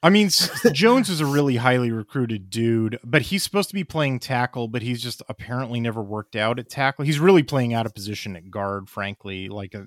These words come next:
Speaker 1: I mean, that's why a true freshman is rotating with him. It's not like a success story, frankly. It's
Speaker 2: Mm-hmm.
Speaker 1: <laughs> like, uh, uh, boy, you're the best we got, Steve. Uh, yeah.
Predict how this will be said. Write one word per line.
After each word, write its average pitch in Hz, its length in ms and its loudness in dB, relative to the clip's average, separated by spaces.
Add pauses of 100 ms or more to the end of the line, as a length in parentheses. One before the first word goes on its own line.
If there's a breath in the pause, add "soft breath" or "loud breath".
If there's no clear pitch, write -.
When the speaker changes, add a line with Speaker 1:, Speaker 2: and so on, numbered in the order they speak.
Speaker 1:
I 101 60 -10
mean, 104 240 -8
that's 104 300 -8
why 98 240 -4
a 98 100 -6
true 101 220 -16
freshman 92 460 -10
is 92 160 -14
rotating 110 480 -8
with 117 140 -10
him. 120 260 -6
It's 110 160 -4
not 117 220 -2
like 101 180 -10
a - 40 -16
success 92 420 -10
story, 90 520 -8
frankly. 92 600 -10
It's 131 260 -6
Speaker 2:
Mm-hmm. 170 260 -14
Speaker 1:
<laughs> - 0 -
like, 127 320 -6
uh, - 180 -12 (1200 loud breath)
uh, 82 420 -14
boy, 85 240 -12
you're 62 160 -12
the - 40 -12
best - 260 -10
we 156 60 -12
got, 90 300 -8
Steve. 113 440 -8
Uh, 131 520 0
yeah. 101 180 -2